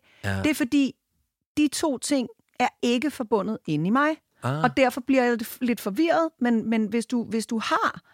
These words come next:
Speaker 2: en skamfuldhed omkring det, eller de to ting er forbundet i,
Speaker 1: Mm.
Speaker 2: hvordan du ligesom hænger sammen indeni, så giver det mening. Fordi s-, s-, skam er, der forstår jeg alt, hvad du siger.
Speaker 1: Ja.
Speaker 2: Når du snakker om, hvad jeg skammer mig over, så det er den værste følelse, der findes. Det er den mest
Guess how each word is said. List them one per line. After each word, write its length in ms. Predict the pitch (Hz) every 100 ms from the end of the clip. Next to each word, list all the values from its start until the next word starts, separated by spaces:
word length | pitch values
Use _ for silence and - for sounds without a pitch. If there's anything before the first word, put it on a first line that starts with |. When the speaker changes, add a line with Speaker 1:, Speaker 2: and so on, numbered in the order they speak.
| _ _ _ _ _ 247
Speaker 2:
en 120 | 240
skamfuldhed 760 | - 240 247 285 311 277 269 -
omkring 520 | 220 202 - 240 -
det, 60 | 247
eller 120 | 220
de 120 | 233
to 240 | 233 254 196
ting 260 | 247 226
er 40 | -
forbundet 680 | 226 - 226 220 226 226 -
i, 40 |
Speaker 1:
Mm. 160 | 123 120
Speaker 2:
hvordan 240 | - 104
du 100 | 240
ligesom 500 | 214 196 202 196 196
hænger 240 | 202 202 180
sammen 400 | - 147 - 185
indeni, 300 | 180 180 160
så 100 | 247
giver 180 | 240 262
det 80 | 233
mening. 460 | 190 175 190 202 - _ _ _ _ _ _ _ _ _
Fordi 280 | 220 226 - -
s-, 80 | - -
s-, 100 | - -
skam 420 | - 277 302 -
er, 240 | 196 233 208 - - - -
der 80 | 240
forstår 360 | 240 - 240
jeg 100 | 226
alt, 120 | 269
hvad 80 | 240
du 40 | 214
siger. 160 | 240 240 _ _
Speaker 1:
Ja. 240 | 113 110 104 -
Speaker 2:
Når 100 | 214
du 60 |
snakker 380 | 202 254 262 294
om, 120 | 262 220
hvad 100 | 214
jeg 140 | 214
skammer 360 | - 208 214 240
mig 120 | 226
over, 260 | 190 190 202 _ _ _ _ _ -
så 160 | 247 240 - 262
det 60 |
er 40 | 233
den 120 | 226
værste 440 | 226 254 - 269
følelse, 440 | - 220 208 220 220
der 60 |
findes. 320 | - 196 202
Det 60 | -
er 40 | 214
den 80 |
mest 220 | 233 220